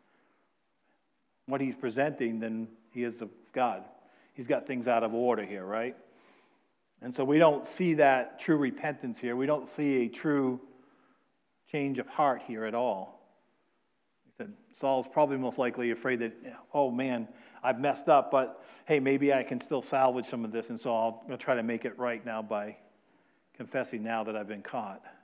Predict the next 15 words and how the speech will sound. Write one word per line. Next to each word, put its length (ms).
Verse 140
twenty-five 540
says, 100
"Now 160
I 80
beg 280
you, 140
forgive 400
my 160
sin 320
and 100
come 180
back 280
with 140
me 300